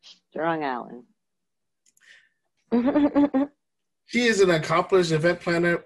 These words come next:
Speaker 2: slash producer and has built a name for herself and her company, L S Jones and Company, the event and talent expert. L S has over twenty years experience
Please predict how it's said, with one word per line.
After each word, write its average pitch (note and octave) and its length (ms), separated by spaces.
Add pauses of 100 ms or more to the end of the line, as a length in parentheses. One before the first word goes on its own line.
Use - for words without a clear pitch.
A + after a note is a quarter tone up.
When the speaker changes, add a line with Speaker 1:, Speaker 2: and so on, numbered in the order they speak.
Speaker 2:
slash D#3 300
producer E3+ 420
and D#3 60
has D3 240
built E3 240
a D3 100
name D#3+ 200
for E3+ 120
herself F3+ 420 (100)
and D3+ 80
her C#3 140
company, E3+ 440
L D3+ 180
S C#3 140
Jones D#3 360
and C3 120
Company, F#3 460 (840)
the C#3+ 140
event C#3+ 300
and C#3+ 100
talent D3 360
expert. F3 640
L C#3+ 140
S D3 180
has C#3 360
over C#3 240
twenty D#3 280
years D3+ 240
experience E3+ 840